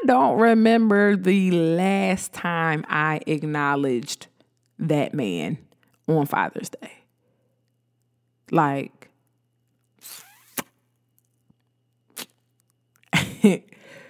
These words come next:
I didn't. Definitely not in the past ten years. If not eighteen. I know I jumped from <laughs> ten to eighteen, but yes.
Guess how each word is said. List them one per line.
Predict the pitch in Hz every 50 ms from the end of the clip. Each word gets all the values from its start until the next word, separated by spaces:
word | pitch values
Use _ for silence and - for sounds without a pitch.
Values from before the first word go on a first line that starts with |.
| - _ _ _ _ _
I | - 160
didn't. | 160 151 135 - - - _ - - - _ - - - - - -
Definitely | 151 180 220 277 277 277
not | 254 233 - 196
in | 196 190
the | 180
past | - 196 180 170 170 - -
ten | - 180 160 156
years. | 151 147 147 160 - - 185 - - - - _ _ _ _ _ _ _ _ _ _ _ _ _ - - - - - _ _ - - _ _ _ _ _ _ _ _ _ _ _ _ _ _ _ _ _ _ _ _ _ _ _ _ _ _ _ _ _ _ _ _ _ _ _ - - _ _ -
If | 190 196 190
not | 208 170 165 147 -
eighteen. | - 135 - - - - - - - 147 - - _ _ _ -
I | 170
know | 160 156 151 147
I | 151 143
jumped | 147 156 147 147 147 143
from | - 143 143 165
<laughs> |
ten | - - 220 226 170 160 156
to | - - - - 147
eighteen, | 147 143 - - - 147 143 143 139 143 143 147
but | 151 151 147 139 - - _ _ _ - _ _ _ _
yes. | - 170 151 - - 170 - -